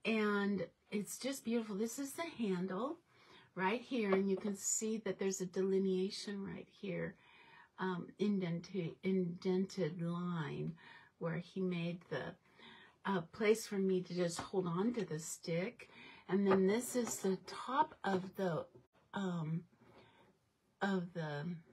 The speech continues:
uh, walking stick, and I don't know if you can see that, but it's a vine, a flower vine, flowers and leaves that goes around the top. Okay, so I think there's the top,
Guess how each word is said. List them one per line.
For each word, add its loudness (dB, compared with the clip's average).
uh, -6
walking -2
stick, -4
and 0
I 0
don't -4
know 0
if -8
you -4
can 0
see -4
that, -4
but -2
it's -2
a 0
vine, 0
a -2
flower -8
vine, -6
flowers -6
and -2
leaves -2
that -2
goes 4
around 2
the -6
top. -8
Okay, -8
so -8
I -4
think -12
there's -2
the -16
top, -6